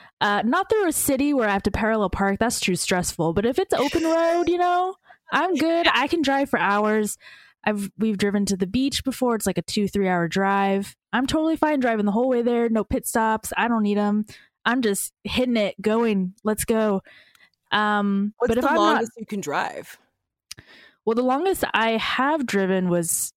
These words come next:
Speaker 1: four and a half hours.
Speaker 2: Oh, wow. That's a long time.
Speaker 1: Uh, for a work conference. And I drove by myself before realizing that there was an airport next door to where the conference was.
Speaker 2: Oh, no.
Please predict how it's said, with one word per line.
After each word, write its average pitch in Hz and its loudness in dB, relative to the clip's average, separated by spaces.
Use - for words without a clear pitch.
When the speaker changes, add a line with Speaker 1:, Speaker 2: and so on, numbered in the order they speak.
Speaker 1:
four 196 0
and 196 0
a - 0
half 185 -2
hours. 226 -2
Speaker 2:
Oh, 233 -2
wow. 247 4
That's 233 -4
a 269 0
long 208 0
time. 220 0
Speaker 1:
Uh, 190 2
for 196 0
a 185 2
work 185 -2
conference. 175 -2
And 190 -2
I 190 2
drove 269 0
by 247 2
myself 220 0
before 311 0
realizing 262 2
that 202 0
there 277 2
was 269 2
an 208 0
airport 226 0
next 220 -2
door 233 2
to 202 2
where 190 0
the 180 0
conference 185 0
was. - -4
Speaker 2:
Oh, 240 0
no. 247 0